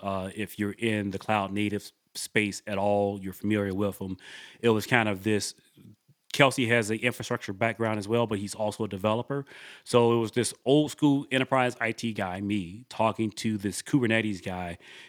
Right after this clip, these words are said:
and the, it was just magical. Maybe one of my most downloaded podcasts,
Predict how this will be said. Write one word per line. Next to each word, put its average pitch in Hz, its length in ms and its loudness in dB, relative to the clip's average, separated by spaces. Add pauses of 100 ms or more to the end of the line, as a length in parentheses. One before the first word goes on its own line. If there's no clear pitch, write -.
(120)
and 101 680 0
the, 101 440 -4 (380)
it 123 100 2
was 107 240 -4
just 104 320 -2
magical. 98 720 -6 (100)
Maybe 135 400 2
one 127 240 2
of 117 60 0
my 110 120 2
most 110 320 0
downloaded 110 540 -2
podcasts, 139 680 -2